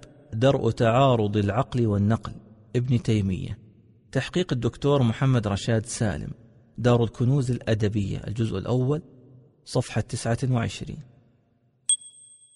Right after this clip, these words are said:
وهذه الأقيسة التي توضع في غير موضعها هي التي ضيعت غالبية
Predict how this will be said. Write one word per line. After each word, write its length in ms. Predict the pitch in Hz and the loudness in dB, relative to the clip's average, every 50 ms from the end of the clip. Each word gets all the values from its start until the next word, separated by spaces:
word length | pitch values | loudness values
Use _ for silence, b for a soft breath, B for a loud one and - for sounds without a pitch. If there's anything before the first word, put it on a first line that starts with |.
| _ _ _ _ _ _ - | _ _ _ _ _ _ 4
وهذه 600 | 120 123 117 117 160 175 175 151 127 127 123 123 | 6 8 10 10 12 12 10 10 10 8 8 8
الأقيسة 600 | 120 - 123 - - 131 170 202 - - 165 - - | 6 6 4 4 6 6 6 8 8 6 4 6 4
التي 340 | 131 120 127 127 - 131 117 | 4 6 4 4 4 2 2
توضع 440 | - 151 151 139 120 120 107 113 | 4 4 4 6 8 8 8 8
في 200 | 113 - - 117 | 6 6 6 6
غير 300 | 113 117 131 131 123 117 | 6 8 6 6 8 6
موضعها 840 | 113 117 110 107 104 120 135 120 113 104 90 101 98 104 139 156 - - - - - - - - - | 6 6 6 6 6 4 4 6 4 4 6 4 4 4 2 0 -6 -12 -20 -20 -20 -20 -20 -2 4
هي 180 | 139 143 147 | 6 8 8
التي 280 | 139 131 139 131 - 131 | 8 8 6 6 6 6
ضيعت 560 | 120 139 160 180 156 139 127 110 107 113 - | 8 8 8 8 8 8 8 8 8 6 6
غالبية 680 | 120 110 113 113 110 113 107 113 127 120 113 110 104 | 6 8 8 8 8 6 4 4 4 4 4 4 4